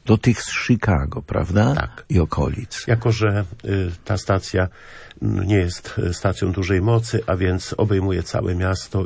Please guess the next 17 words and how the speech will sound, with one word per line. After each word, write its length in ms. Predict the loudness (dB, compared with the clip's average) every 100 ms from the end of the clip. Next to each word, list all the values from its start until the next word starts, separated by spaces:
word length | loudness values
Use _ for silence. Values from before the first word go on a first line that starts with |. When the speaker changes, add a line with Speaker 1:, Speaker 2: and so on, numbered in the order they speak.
| -2
Speaker 2:
i 220 | -2 -2
te 160 | -4 -4
najbliższe, 720 | -2 -2 -2 -2 -2 0 -2 -2 -20 -20 -14 -6
można 260 | -2 -2
powiedzieć, 400 | -2 -2 -2 -4
przedmieścia, 800 | -4 -4 2 2 2 -2 -2 -2 -2 -12 -20 -20 -6
mm, 440 | -2 0 0 -2 -6
w 140 | -10
ciągu 340 | -2 2 2 0
dnia 340 | 0 0 0 -4 -4
jest, 520 | -2 -2 -4 -12 -6
y, 460 | -2 -2 -2 -2 -4 -8
bardziej 380 | -4 -2 0 0
słyszalna 640 | -2 -4 -2 0 2 0 -2 -8 -20 -8 0
niż 400 | 0 0 -6 -4
w 180 | -2 0
nocy, 460 | 2 0 0 0